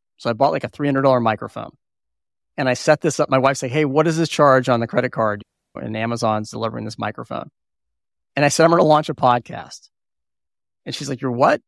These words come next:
And I said, "I bought the microphone to make sure I do this. I'm not going to not do this." And so that was sort of it. And I own the future of H R dot com.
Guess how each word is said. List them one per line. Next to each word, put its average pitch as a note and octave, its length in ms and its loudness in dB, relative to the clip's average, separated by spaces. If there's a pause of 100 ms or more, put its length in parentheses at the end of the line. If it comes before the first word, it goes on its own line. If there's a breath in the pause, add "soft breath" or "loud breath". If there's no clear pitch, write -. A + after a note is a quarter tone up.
(140)
And C#3+ 80 0
I C3 40 4
said, C#3+ 180 0
"I - 20 4
bought D3+ 220 2
the G#3 80 0
microphone C#3 680 0
to - 180 -8
make C#3+ 280 -4
sure D#3 300 0
I B2+ 100 0
do B2 220 -4
this. - 340 -16 (500)
I'm B2 180 -2
not C3 200 0
going C#3+ 180 -2
to B2+ 100 -8
not B2+ 280 -2
do A#2 220 -12
this." - 500 -16 (400)
And B2 180 -4
so B2 580 0 (520)
that D3 140 4
was A#3+ 100 0
sort - 180 0
of B2 80 -2
it. G#3+ 280 0
And C#3 140 0
I D3+ 100 4
own F3 160 6
the F3 80 0
future F3+ 260 -4
of C#3 80 -2
H C#3 200 -2
R B2+ 100 2
dot A2+ 160 0
com. A#2+ 320 -2